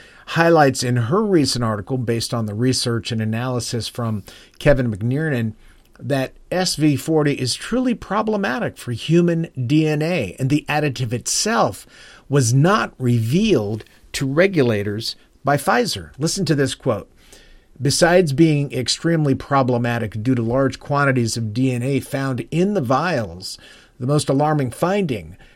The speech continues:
was the S V forty promoter in the D N A plasmid sequence.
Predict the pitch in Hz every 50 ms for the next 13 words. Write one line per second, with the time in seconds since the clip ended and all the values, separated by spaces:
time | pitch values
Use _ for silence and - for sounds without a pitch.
0 | - _ - 131 135 131 110 107 131 135 135 135 - 147 156 143 - - 151 151
1 | 147 135 - - 147 139 139 139 131 131 - - - 143 135 135 135 143 170 196
2 | 214 196 160 120 92 82 - _ _ _ _ _ _ _ - 139 139 139 139 131
3 | 120 139 139 135 131 127 123 117 117 107 - - - - 165 196 214 202 185 -
4 | - 131 117 104 92 - - 120 107 90 - - 90 82 - - - - -